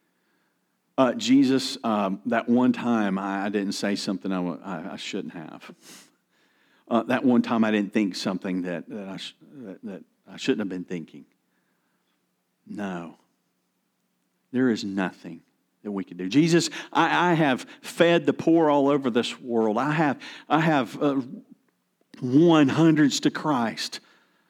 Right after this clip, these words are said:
Isn't it enough?" No.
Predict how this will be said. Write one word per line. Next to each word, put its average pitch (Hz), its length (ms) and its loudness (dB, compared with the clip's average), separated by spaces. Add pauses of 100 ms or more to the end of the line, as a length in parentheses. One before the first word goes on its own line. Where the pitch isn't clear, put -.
(960)
Isn't 131 240 2
it 131 160 4
enough?" 107 560 -2
No. 90 440 -10